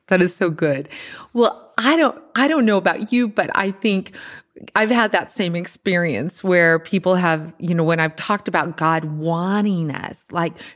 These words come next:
being lonely for relationship with us, they felt like I was diminishing God's holiness and bigness.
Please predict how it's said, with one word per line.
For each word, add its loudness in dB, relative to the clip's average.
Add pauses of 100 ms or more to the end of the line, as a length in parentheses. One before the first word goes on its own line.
being 4
lonely 4
for -2
relationship -2
with -2
us, -8 (480)
they 6
felt 0
like 0
I 2
was 0
diminishing 0
God's -2
holiness 0
and -10
bigness. 0